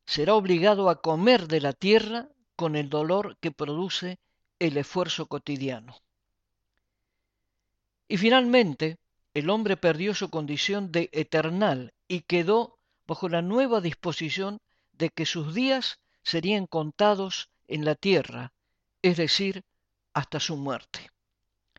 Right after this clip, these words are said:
Podemos discernir las tremendas consecuencias que sufrimos los seres humanos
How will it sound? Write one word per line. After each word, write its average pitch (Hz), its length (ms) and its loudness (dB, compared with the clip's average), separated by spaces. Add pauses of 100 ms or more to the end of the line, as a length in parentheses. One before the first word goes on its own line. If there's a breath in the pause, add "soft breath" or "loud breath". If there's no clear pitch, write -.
(1800)
Podemos 247 380 2
discernir 196 640 2
las 160 260 2
tremendas 180 640 0
consecuencias 185 800 -2
que 160 140 -6
sufrimos 156 580 -4
los 139 160 -4
seres 170 300 -4
humanos 220 640 0